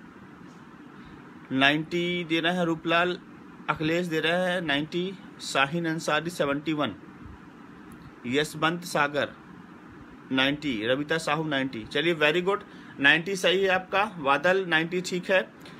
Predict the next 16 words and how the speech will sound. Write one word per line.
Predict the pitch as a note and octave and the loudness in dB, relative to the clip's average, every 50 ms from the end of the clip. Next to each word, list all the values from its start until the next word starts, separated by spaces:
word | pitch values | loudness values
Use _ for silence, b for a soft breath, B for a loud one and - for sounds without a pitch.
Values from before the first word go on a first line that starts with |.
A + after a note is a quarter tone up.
| B B B - | B B B 0
नब्बे | C#3+ D3+ D3+ D#3 E3 G#3+ F#3+ | 2 2 4 4 2 2 4
प्रतिशत | - F#3+ F3 F#3 F#3+ F3 G#3 G3 | 2 0 0 0 -2 0 0 0
जनसंख्या | F#3 E3+ F3+ F3 F3 F3+ F#3 E3+ E3 E3+ - G3+ F#3 F#3 | 2 2 2 2 2 2 0 -2 -2 0 2 2 2 4
है | F3+ E3+ F3 F#3+ | 4 2 2 2
वो | F3+ F3 F3 | 0 -2 -4
किस | F3 F3 F3 | -4 -4 -4
पर | - F#3 | -2 0
निवास | F#3 F3 F3 F3 F3 - | 2 2 2 2 2 0
करती | F3+ E3+ E3+ - F#3+ G3 | -2 -2 -2 0 2 4
है, | G3 G3 | 4 4
हमारे | F#3+ E3 D3+ D#3 D#3+ F#3 | 4 4 4 4 4 4
मैदानों | F3+ E3+ D3+ D#3 D#3 E3 E3 D#3+ | 2 4 6 6 6 6 4 2
पर | F3 D#3 | 2 2
निवास | D3+ C#3+ C#3 C#3 C3+ - | 4 4 4 4 2 2
करती | C#3 B2 A#2 - B2 A2+ | 0 -2 -2 -2 -6 -8
है। | G2+ | -8